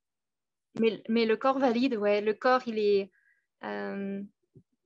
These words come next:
il, les organes parlent. Euh, je suis entièrement d'accord avec toi. Euh, 'fin, c'est,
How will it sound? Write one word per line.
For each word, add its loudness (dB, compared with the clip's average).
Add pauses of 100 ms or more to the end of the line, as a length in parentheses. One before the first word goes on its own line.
(680)
il, -6
les 0
organes 0
parlent. 2 (440)
Euh, -2
je -12
suis -8
entièrement 0
d'accord 0
avec 0
toi. 2
Euh, -2
'fin, 0
c'est, -4